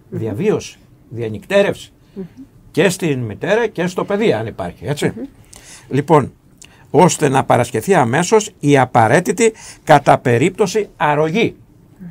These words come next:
Speaker 2: Αρρωγή. Αυτό έχει τροποποιηθεί και λέει με τον νόμο πέντε χιλιάδες ενενήντα,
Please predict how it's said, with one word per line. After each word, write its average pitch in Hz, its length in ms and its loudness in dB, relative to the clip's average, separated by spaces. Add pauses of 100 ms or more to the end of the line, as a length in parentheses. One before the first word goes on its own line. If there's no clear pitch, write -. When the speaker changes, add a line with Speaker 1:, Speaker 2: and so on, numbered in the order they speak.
(140)
Speaker 2:
Αρρωγή. 117 400 -6 (1040)
Αυτό 254 500 4 (580)
έχει 196 400 4 (100)
τροποποιηθεί 180 920 4 (760)
και 147 160 2
λέει 160 340 6 (480)
με 135 180 -2
τον 120 160 0
νόμο 131 340 2 (920)
πέντε 147 260 4
χιλιάδες 123 420 2
ενενήντα, 113 600 -2